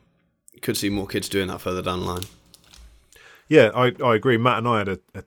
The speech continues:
Speaker 2: similar conversation, uh, a few weeks back where we spoke about the, the end of the one and done rule. And, and for me, this is really where the G League should be coming into effect. Guys shouldn't have to go abroad. They shouldn't have to go to school.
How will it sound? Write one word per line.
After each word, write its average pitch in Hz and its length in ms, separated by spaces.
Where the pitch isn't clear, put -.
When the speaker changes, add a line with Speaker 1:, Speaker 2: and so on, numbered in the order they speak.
Speaker 2:
similar 113 460
conversation, 95 1000
uh, 92 140
a 87 40
few 113 300
weeks 120 200
back - 420
where 90 180
we 87 160
spoke 101 340
about 95 300
the, 85 260
the 101 80
end 95 100
of 90 60
the 90 60
one 90 180
and 87 120
done 101 240
rule. 80 300
And, 78 200
and 92 180
for 107 100
me, 117 160
this 101 220
is 95 120
really 98 320
where 87 360
the 90 80
G 117 280
League 87 300
should - 220
be 90 100
coming 85 260
into 78 300
effect. - 500
Guys 117 260
shouldn't 107 340
have 92 200
to - 60
go 87 160
abroad. 80 400
They 101 60
shouldn't 101 280
have 92 140
to - 80
go 95 140
to 95 60
school. 107 380